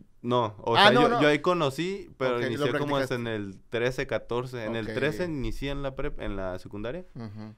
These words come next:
Speaker 1: y ya de ahí ya.
Speaker 2: Está bien.
Speaker 1: Pero ahí
Speaker 2: Oye,
Speaker 1: fue,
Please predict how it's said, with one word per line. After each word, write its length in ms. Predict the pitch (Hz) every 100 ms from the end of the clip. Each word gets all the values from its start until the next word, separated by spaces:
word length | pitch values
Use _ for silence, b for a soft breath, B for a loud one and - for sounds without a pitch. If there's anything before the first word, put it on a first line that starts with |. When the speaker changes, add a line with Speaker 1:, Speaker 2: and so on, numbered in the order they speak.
| -
Speaker 1:
y 120 | 104 101
ya 160 | 98
de 80 | 104
ahí 200 | 101 101
ya. 260 | 98 90 90 - -
Speaker 2:
Está 160 | 101
bien. 360 | 95 92 101 147 - 110
Speaker 1:
Pero 180 | 104
ahí 60 | 135
Speaker 2:
Oye, 80 | 139
Speaker 1:
fue, 140 | 107